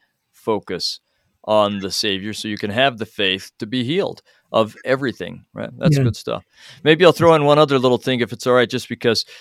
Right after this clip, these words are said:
Speaker 1: uh, I, I, I don't know why I didn't think of this earlier, but we have this funny little theme that's accidentally developed on this podcast, uh, about, uh,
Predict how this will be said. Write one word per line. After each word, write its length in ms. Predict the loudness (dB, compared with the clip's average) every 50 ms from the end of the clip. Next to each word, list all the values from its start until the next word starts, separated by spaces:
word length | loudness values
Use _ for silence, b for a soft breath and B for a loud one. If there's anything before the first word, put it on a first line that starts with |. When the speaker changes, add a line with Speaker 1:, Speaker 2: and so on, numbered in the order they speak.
| B -6 -4
Speaker 1:
uh, 180 | -2 -2 -2 0 2
I, 140 | 2 2 4
I, 160 | 4 2 2 2 2 0
I 40 | -2
don't 120 | 0 0 2
know 80 | 4
why 120 | 6 6 6
I 40 |
didn't 200 | 4 2 -4 -4
think 140 | -6 -6 -6
of 80 | -4 -4
this 160 | -4 -4 -4
earlier, 300 | -4 -4 -2 0 -2 0
but 140 | -2 -2 -2
we 120 | 0 2
have 140 | 2 2 0
this 240 | -2 -4 -4 -6 -8 _
funny 260 | 0 0 0 0 -4
little 240 | -2 0 0 0 -2
theme 300 | -4 -6 -6 -6 -4 -4
that's 180 | -4 -6 -4 -4
accidentally 560 | -4 -4 -4 -6 -8 -6 -4 -4 -4 -4 -4
developed 460 | -6 -6 -4 -2 -2 -2 -2 -4 -6
on 220 | -6 -6 -6 -6 -6
this 260 | -6 -6 -6 -6 -8 _ _
podcast, 560 | -4 -4 -4 -4 -6 -8 -8 -8 -8 -10 -12 b b b b b b b b b
uh, 300 | -4 0 2 2 2 2 0
about, 480 | -4 -4 2 2 4 4 4 0 -4 -10 -4
uh, 260 | -2 0 0 0 0